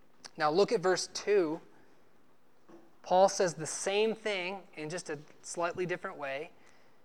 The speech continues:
and he quotes the Old Testament, the Ten Commandments. It says, "Honor your father and your mother." Honor your father and your mother.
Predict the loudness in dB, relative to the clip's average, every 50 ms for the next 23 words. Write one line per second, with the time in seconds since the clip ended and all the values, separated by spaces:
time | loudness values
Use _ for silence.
0 | -20 -20 -20 -20 -20 -20 -20 -20 -20 -20 -12 -8 -6 -6 -6 -6 -2 2 4 6
1 | 6 4 2 -4 -2 0 2 2 2 0 0 -2 -4 -4 -4 -4 -8 -10 -12 -14
2 | -16 -18 -20 -20 -20 -20 -20 -20 -20 -20 -20 -20 -20 -20 -20 -16 -14 -12 -6 -4
3 | -4 -4 -4 -6 -6 -6 -4 -4 -4 -6 -8 -12 -12 -12 -12 -12 -14 -18 -20 -20
4 | -20 -20 -20 -20 -20 -20 -20 -20 -20 -20 -16 -14 -4 0 0 0 0 -2 2 6
5 | 8 8 8 6 4 2 2 2 2 0 0 2 4 4 4 4 2 0 0 -2
6 | -2 -2 -2 -2 -2 -2 -4 -8 -12 -12 -16 -20 -20 -20 -20 -20 -20 -20 -20 -20
7 | -20 -20 -20 -20 -20 -20 -20 -20 -20 -20 -20 -20 -20 -20 -20 -20 -20 -20 -20 -20
8 | -20 -20 -20 -20 -20 -20 -20 -20 -20 -20 -16 -6 -2 0 2 2 2 2 0 -2
9 | -6 -10 -16 -10 -10 -10 -8 -2 2 2 2 2 2 -2 -6 -6 -8 -8 -6 -8
10 | -8 -8 -10 -16 -20